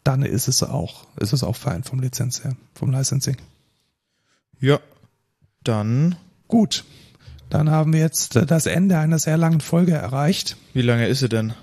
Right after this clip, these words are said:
Speaker 1: Wir sind gerade bei einer Stunde siebenundzwanzig.
Speaker 2: Ja, das ist doch solide.
Speaker 1: Das ist solide,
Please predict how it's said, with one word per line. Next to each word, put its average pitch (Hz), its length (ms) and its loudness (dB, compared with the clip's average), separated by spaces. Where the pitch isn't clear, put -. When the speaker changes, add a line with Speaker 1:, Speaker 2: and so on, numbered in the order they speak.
Speaker 1:
Wir 147 120 2
sind 151 160 2
gerade 147 380 2
bei 147 240 0
einer 147 260 2
Stunde 147 340 0
siebenundzwanzig. 139 1000 -2
Speaker 2:
Ja, 104 260 -2
das 120 220 0
ist 107 180 -8
doch 113 100 0
solide. 107 540 -2
Speaker 1:
Das 139 180 0
ist 139 220 -2
solide, 131 460 -2